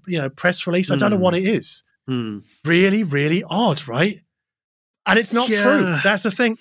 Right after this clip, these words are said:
Speaker 1: It's not true.
Speaker 2: Yeah,
Speaker 1: I just
Speaker 2: well, yeah, it's
Speaker 1: Yeah.
Speaker 2: yeah, it's ver-, it's mis-, the, the way these press releases or the, even the headlines, they're, they're from, they're just misleading.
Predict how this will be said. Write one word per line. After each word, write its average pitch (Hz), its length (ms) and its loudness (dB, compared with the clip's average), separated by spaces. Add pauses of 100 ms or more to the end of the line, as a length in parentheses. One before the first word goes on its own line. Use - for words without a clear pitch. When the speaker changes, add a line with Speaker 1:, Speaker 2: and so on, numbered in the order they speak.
Speaker 1:
It's 202 220 -2
not 220 280 0
true. 240 380 -2 (760)
Speaker 2:
Yeah, 165 220 4
Speaker 1:
I 143 40 2
just 139 220 0
Speaker 2:
well, 139 80 -4
yeah, 135 300 -2
it's - 560 -12
Speaker 1:
Yeah. 131 160 -4 (520)
Speaker 2:
yeah, 160 340 2
it's - 120 -2
ver-, 143 380 -8
it's 165 420 -6
mis-, 170 300 -2
the, 156 240 -6 (200)
the 151 160 -8
way 156 360 0
these 131 480 -2 (320)
press 151 260 0
releases 113 580 -6 (720)
or 127 200 -2
the, 117 100 -2
even 127 260 0
the 104 120 -4
headlines, 117 580 -2
they're, 123 160 -4
they're 127 220 -2 (140)
from, 135 280 -8
they're 127 160 -2
just 101 340 -8
misleading. 120 680 -2